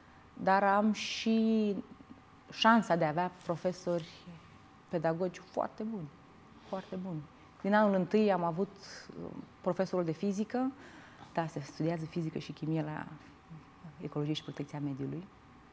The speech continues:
statistică, pentru cine poate consideră, dar e foarte frumos, pentru că și programa m-a, mă fascinează, iar de-abia acum, în anul doi, realizez că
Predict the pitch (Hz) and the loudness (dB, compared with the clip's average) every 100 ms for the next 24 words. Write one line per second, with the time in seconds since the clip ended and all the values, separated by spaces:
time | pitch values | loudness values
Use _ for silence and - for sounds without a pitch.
0 | - - - - - - 165 156 - - | -20 -20 -20 -20 -6 -2 -2 -4 -8 -8
1 | 160 190 - - - 180 160 165 147 - | -8 -8 -18 -20 0 2 2 0 -2 -8
2 | - 160 160 165 160 156 - 156 139 135 | -6 -2 0 0 0 0 -2 -2 -2 -4
3 | 143 208 - 247 269 285 285 269 262 277 | -4 -4 2 4 6 4 2 4 8 8
4 | 277 - 202 180 - 190 - - - - | 6 2 -2 0 0 0 -2 -16 -16 -6
5 | - 269 285 285 277 196 196 208 202 214 | 4 8 10 12 10 10 8 6 6 6
6 | 208 240 - 226 214 202 190 - - 208 | 4 4 4 4 6 6 6 4 4 8
7 | 226 208 226 294 311 311 285 285 226 262 | 8 10 10 10 10 10 12 12 12 10
8 | 269 240 220 254 - - 240 | 10 8 6 4 2 8 8